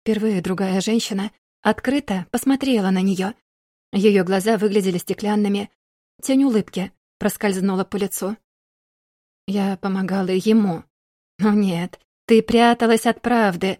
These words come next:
Ты решила, что это не так уж важно. Она не знала, почему была так расстроена случившимся.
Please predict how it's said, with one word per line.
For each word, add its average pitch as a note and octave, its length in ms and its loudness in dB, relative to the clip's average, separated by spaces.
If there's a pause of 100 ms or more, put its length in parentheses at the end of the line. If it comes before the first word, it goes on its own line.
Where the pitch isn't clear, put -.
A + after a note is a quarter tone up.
Ты B3 140 0
решила, B3+ 340 0
что - 220 -2
это A#3+ 320 2
не C4+ 100 6
так G#3+ 220 0
уж B3 140 -4
важно. G#3 580 2 (880)
Она G3+ 360 2
не A3 240 2
знала, G#3+ 400 2 (180)
почему A#3 340 4
была G3 200 0
так G3+ 220 -2
расстроена F#3+ 480 -2
случившимся. A3 760 -4